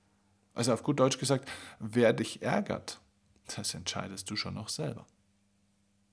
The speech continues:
Nämlich durch das, was du tolerierst. Und das ist in ganz vielen Bereichen so.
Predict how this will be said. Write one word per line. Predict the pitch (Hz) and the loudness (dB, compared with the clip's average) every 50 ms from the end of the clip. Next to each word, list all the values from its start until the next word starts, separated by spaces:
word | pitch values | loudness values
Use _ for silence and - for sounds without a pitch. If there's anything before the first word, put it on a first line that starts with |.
| _ _ _ _ _ _ _ _ _ _ _ _ _ _ _ _ _ - | _ _ _ _ _ _ _ _ _ _ _ _ _ _ _ _ _ -4
Nämlich | - 113 107 101 104 104 - | 0 0 2 2 2 0 -2
durch | - 110 107 | -4 -6 -2
das, | - 107 104 - | -2 -2 -2 -2
was | - 87 | -4 -6
du | - 117 | -6 -6
tolerierst. | - - 117 117 120 117 120 120 - - - - - - _ _ _ _ _ _ _ _ _ _ - - - - - - - - - - - - | -6 -4 -2 -2 -2 -2 -4 -6 -6 -8 -10 -12 -14 -18 _ _ _ _ _ _ _ _ _ _ -20 -18 -14 -12 -12 -10 -10 -10 -12 -12 -6 0
Und | 135 143 | 4 4
das | 156 160 | 4 4
ist | 190 175 160 | 4 2 2
in | 151 143 | 4 8
ganz | 135 151 180 208 208 - | 8 8 8 8 4 2
vielen | - 175 175 180 175 160 | 2 2 2 2 4 4
Bereichen | 139 131 113 113 113 131 139 139 - 147 135 | 4 4 6 6 4 4 2 0 0 0 0
so. | - - 104 90 82 87 | 0 0 0 -2 -4 -6